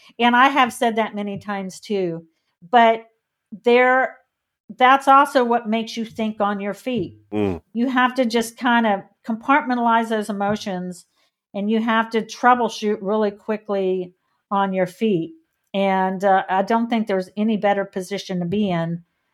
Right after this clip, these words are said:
Speaker 1: than that one to really push your, your, uh, troubleshooting skills.
Speaker 2: Yeah, I'm sure.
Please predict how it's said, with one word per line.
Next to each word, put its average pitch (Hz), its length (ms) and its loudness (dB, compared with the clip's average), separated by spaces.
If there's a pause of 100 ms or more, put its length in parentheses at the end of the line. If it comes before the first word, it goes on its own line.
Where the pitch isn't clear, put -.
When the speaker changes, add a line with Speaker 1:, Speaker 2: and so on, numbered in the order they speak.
(140)
Speaker 1:
than 175 260 0
that 208 360 6
one 160 360 -6 (580)
to 202 240 -2
really 202 300 2
push 202 420 -4
your, 185 300 2 (100)
your, 170 600 0
uh, 170 200 -2 (320)
troubleshooting 185 640 0
skills. - 560 -12
Speaker 2:
Yeah, 87 240 2 (160)
I'm 90 100 -2
sure. 87 360 -2